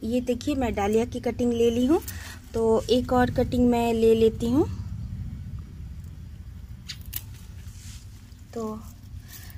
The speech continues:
अब चलिए, मैं कुछ और cutting ले लेती हूँ। अ, chrysanthemum की cutting, dianthus की cutting, सारा एक, एक एक करके ले लेते हैं।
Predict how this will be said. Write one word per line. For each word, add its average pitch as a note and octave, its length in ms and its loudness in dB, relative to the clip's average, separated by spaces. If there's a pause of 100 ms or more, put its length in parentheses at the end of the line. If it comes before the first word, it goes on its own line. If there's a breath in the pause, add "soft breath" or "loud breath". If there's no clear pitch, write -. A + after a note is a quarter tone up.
(140)
अब - 140 0
चलिए, B3+ 360 6
मैं C4 360 4 (640)
कुछ B3+ 200 -2
और A#3 180 4
cutting A#3+ 380 -2
ले A3 140 4
लेती A3 320 2
हूँ। D4 160 2
अ, - 60 -2 (1120 loud breath)
chrysanthemum C#4 680 4
की C#4+ 140 2
cutting, C#4 500 4
dianthus A3+ 440 2
की C4+ 120 -2
cutting, C#4 340 0
सारा A#3 300 2
एक, - 300 -2 (240)
एक A3 180 2
एक A3 100 -6
करके A3+ 240 2
ले G3 160 2
लेते F3+ 260 -6
हैं। - 200 -10